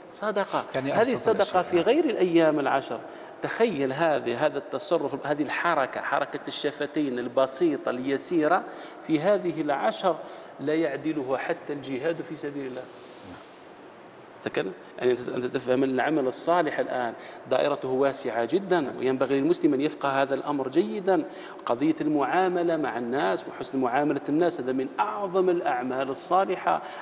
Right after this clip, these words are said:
Speaker 1: عدم إيذاية الناس، وأن لا يتسبب الإنسان في آذاهم، لا في أموالهم، ولا في أنف-، أنفسهم، ولا في أجسادهم، ولا في أعراضهم، أن يكف أذاه عن الناس.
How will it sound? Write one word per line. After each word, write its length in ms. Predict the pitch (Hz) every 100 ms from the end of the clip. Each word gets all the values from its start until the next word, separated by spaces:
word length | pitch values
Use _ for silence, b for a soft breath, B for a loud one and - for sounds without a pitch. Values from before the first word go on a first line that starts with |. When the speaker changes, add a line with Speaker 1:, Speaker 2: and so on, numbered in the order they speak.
| -
Speaker 1:
عدم 340 | 147 165 180 180
إيذاية 560 | 165 139 185 196 196 -
الناس، 580 | 180 170 180 196 175 156
وأن 220 | - 160
لا 60 | 175
يتسبب 720 | 170 170 - 220 196 180 175
الإنسان 760 | 175 185 175 175 196 196 175 - B B
في 240 | - 160 156
آذاهم، 800 | 143 139 131 170 170 143 143 120 B B
لا 140 | 143 151
في 220 | 156 143
أموالهم، 640 | 139 143 175 175 156 160
ولا 260 | 135 120 139
في 220 | 147 -
أنف-، 220 | 147 -
أنفسهم، 840 | 156 165 - - 180 180 165 170 147
ولا 160 | 127
في 180 | 135 160
أجسادهم، 640 | 151 139 - 160 170 175 147
ولا 140 | 135
في 160 | 127 156
أعراضهم، 640 | 143 175 185 175 165 147 - B -
أن 80 | 143
يكف 340 | 135 202 -
أذاه 420 | 170 170 190 170
عن 140 | 165 170
الناس. 500 | 170 214 233 -